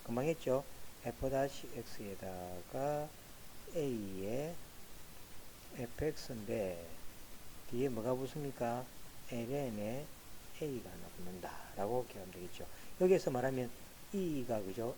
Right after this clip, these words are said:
A니까 엘엔 E는 일이잖아, 그죠? 그래서 앞에 요 생략되고 없어진 거죠. 그래서 일반식인 이렇게 된다. 그 다음에 요건 했죠. 로그 A의 에프엑스. 근데 X인데 에프엑스입니다, 그죠? 에프엑스는 X,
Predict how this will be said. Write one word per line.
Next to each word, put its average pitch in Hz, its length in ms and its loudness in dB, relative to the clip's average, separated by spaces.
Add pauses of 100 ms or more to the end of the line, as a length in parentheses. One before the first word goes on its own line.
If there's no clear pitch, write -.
(100)
A니까 151 420 4
엘엔 160 360 6
E는 175 300 4
일이잖아, 160 400 4
그죠? 117 360 0
그래서 123 240 0
앞에 107 300 0
요 92 100 2
생략되고 101 540 -2
없어진 107 320 0
거죠. 101 480 0 (220)
그래서 - 200 -4
일반식인 151 560 0 (400)
이렇게 117 200 -4
된다. 170 520 -2 (400)
그 160 60 -2
다음에 170 180 8
요건 180 220 6
했죠. 165 460 6 (260)
로그 160 340 8
A의 147 380 4 (720)
에프엑스. 143 420 2 (120)
근데 117 200 0
X인데 160 340 2
에프엑스입니다, 123 540 2
그죠? 90 200 0 (180)
에프엑스는 160 440 2 (500)
X, 190 120 4